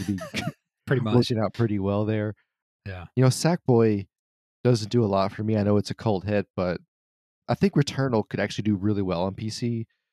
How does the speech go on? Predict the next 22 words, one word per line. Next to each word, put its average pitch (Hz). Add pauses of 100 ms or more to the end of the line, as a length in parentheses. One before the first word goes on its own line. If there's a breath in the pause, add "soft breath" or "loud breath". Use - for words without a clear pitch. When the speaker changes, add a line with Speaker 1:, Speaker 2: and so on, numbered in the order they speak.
(640)
Speaker 1:
based 113
off 113
Speaker 2:
I 113
Speaker 1:
of 104
what 104
the 95
Speaker 2:
agree. 98
Speaker 1:
game 104
is, 107
how 104
it 87
works, 98
and 90
the 90
type 104
of 95
people 98
that -
play 95
P 98
C 101
typically. 107